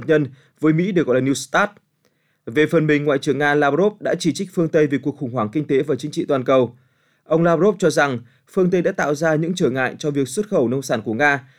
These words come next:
đồng thời cáo buộc các nước châu Âu chôn vùi sáng kiến ngũ cốc Biển Đen, vốn tạo điều kiện thuận lợi cho việc xuất khẩu sản phẩm nông nghiệp của Ukraine từ các cảng phía nam của nước này.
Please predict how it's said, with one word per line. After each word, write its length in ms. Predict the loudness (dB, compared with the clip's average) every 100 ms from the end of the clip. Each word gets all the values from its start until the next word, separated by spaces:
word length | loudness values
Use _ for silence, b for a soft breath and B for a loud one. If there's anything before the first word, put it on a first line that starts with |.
| b b
đồng 160 | -2
thời 100 | 0
cáo 180 | 0 0
buộc 260 | 2 2 2
các 140 | -2
nước 120 | 0 0
châu 140 | 4
Âu 220 | 4 4 b b _
chôn 180 | 0 4
vùi 180 | 2
sáng 180 | 2 -2
kiến 200 | -2 -4
ngũ 80 | -2
cốc 180 | -2 -2
Biển 200 | 0 4
Đen, 240 | 4 2 -4 b b -4
vốn 200 | -2 2
tạo 200 | 2 2
điều 120 | 2
kiện 180 | 0 0
thuận 160 | 2
lợi 180 | 4 4
cho 100 | 2
việc 140 | -4 -4
xuất 200 | -4 -2
khẩu 160 | -2
sản 180 | 0 -4
phẩm 200 | -4 -2
nông 160 | 0 4
nghiệp 160 | 2 2 B -4
của 120 | -2
Ukraine 640 | 4 2 4 2 2 0 -2
từ 80 | -4
các 160 | -2
cảng 180 | 0 -2
phía 140 | -2 -4
nam 220 | -4 -4
của 100 | -4
nước 120 | 0
này. 200 | 0 0